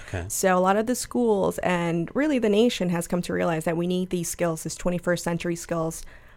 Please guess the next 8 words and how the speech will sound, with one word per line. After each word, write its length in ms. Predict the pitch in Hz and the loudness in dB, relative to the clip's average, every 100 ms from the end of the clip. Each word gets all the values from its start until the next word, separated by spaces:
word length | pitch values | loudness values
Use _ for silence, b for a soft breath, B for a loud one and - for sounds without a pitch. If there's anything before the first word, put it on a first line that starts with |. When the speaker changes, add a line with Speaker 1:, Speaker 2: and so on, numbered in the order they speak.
| - | -2
Speaker 2:
for 520 | 190 180 175 165 185 - | 2 6 6 4 -2 -2
the 100 | 185 | 2
next 300 | 185 175 - | 4 4 2
learners, 320 | 185 160 147 | 0 0 0
the 60 | 175 | 0
next 340 | 165 165 - - | 0 0 -4 -4
job 280 | 165 165 | -2 -2
growth. 280 | - 147 160 | -2 -4 -4